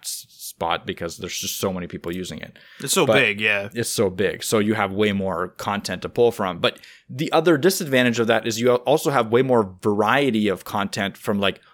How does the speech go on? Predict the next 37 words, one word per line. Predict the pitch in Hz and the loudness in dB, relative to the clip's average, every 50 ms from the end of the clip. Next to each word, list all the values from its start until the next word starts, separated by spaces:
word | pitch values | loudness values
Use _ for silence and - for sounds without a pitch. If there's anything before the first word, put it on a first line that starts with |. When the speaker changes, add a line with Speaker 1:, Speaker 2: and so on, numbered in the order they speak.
| _ _ _ _ _ _ - | _ _ _ _ _ _ 4
Speaker 1:
old | 143 156 160 165 123 117 | 6 6 6 6 4 2
React | 127 131 131 123 123 123 123 120 - 233 - - - | 0 0 2 2 2 2 2 2 0 0 -2 -6 -10
to | - 117 98 92 90 | -4 0 0 0 2
new | 101 139 170 160 | 2 2 2 4
React | 135 135 127 123 117 113 113 113 110 110 - - - | 4 2 2 2 4 4 4 2 2 0 -4 -8 -12
to | - | -12
crappy | - - - 135 127 127 127 - 123 | -12 -6 0 2 2 2 2 0 0
React | 110 110 110 110 110 107 104 104 104 - - | 0 2 2 4 4 2 2 0 -2 -4 -6
to | - 95 | -10 -6
good | 95 110 123 117 | -2 -2 -2 0
React. | 110 110 104 101 98 95 98 - | 0 -2 0 0 0 0 -2 -2
There's | 113 110 113 | -4 -4 -4
just | 135 127 - - - - | -2 -2 -2 -4 -4 -2
so | - 123 123 127 | 2 2 2 4
much | 120 117 113 104 - - - | 4 2 0 0 -2 -2 0
out | 101 107 113 110 - | 0 0 0 0 -4
there. | 87 78 - - - - _ - _ - _ _ _ _ _ _ _ _ _ _ _ - | -6 -6 -6 -8 -12 -14 _ -20 _ -20 _ _ _ _ _ _ _ _ _ _ _ -8
So | - - - 127 113 110 | -6 -4 2 2 4 4
you | 107 107 120 120 | 2 2 0 0
can | - 143 120 | 0 0 2
get | 117 113 - - _ _ _ _ _ _ _ - | 2 2 0 -2 _ _ _ _ _ _ _ -10
easily | 139 139 131 131 131 117 110 - | -6 -4 0 2 2 2 2 0
confused. | 113 98 - 123 120 107 90 80 - | -2 -6 -2 0 0 0 0 0 -2
So | - 113 110 | 0 2 2
if | 110 - | 2 2
you, | 156 170 156 - | 0 -2 -2 -2
again, | 113 107 127 117 95 92 | -2 0 0 0 0 -2
if | 95 - | -6 -8
you | 110 | -8
go | 104 - 123 123 | -2 0 0 2
back | 104 117 117 117 113 | 2 2 0 0 -2
to | - - | -4 -4
use | 110 117 117 104 101 | -2 -2 -2 -2 -2
my | 101 101 101 107 | -2 -2 0 2
method | 107 107 104 - - 107 98 | 2 2 2 0 0 -2 0
of, | 95 92 87 - | 0 0 -2 -2
"Hey, | 120 131 120 98 - - | 0 2 2 2 0 -4